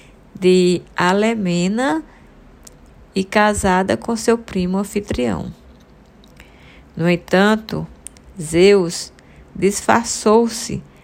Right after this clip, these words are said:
para seduzir Alemena, e quando ela estava grávida de seu filho,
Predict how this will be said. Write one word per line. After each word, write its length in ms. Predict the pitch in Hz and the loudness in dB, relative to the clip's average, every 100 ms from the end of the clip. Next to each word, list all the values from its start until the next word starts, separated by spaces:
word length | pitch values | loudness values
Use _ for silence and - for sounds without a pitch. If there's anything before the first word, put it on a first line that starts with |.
| - - - | -20 -20 -4
para 440 | 170 175 190 196 | 2 2 2 0
seduzir 840 | 196 - 190 220 214 190 196 214 - - | -2 -2 -2 0 -2 0 0 0 -4 -2
Alemena, 880 | 180 185 190 170 170 170 160 151 165 - _ - - - - | 0 2 0 0 -2 -2 -4 -6 -8 -18 _ -20 -20 -20 -12
e 60 | - | -8
quando 300 | - 277 302 | -2 0 2
ela 140 | 302 | 2
estava 360 | 285 - 247 233 | 0 0 0 0
grávida 520 | 208 190 185 190 180 | 0 2 0 -2 -6
de 120 | 185 | -4
seu 200 | - 233 | -2 -2
filho, 580 | 233 - 180 180 220 | -4 0 2 2 0